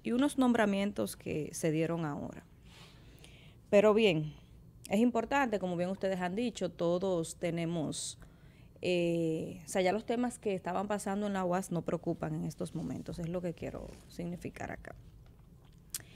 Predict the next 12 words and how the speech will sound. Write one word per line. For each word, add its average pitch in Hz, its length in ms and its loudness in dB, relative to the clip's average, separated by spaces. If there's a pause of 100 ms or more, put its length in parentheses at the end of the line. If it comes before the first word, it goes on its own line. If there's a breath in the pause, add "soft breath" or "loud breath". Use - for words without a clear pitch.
(600 loud breath)
Cada 254 220 10
quien 262 160 8
tiene 240 400 4
el 208 200 6
derecho 196 720 2 (160)
a - 80 -4
manifestarse 165 840 0
y - 20 2
a 165 60 2
la 156 100 -2
libre 160 240 0
protesta. - 640 -6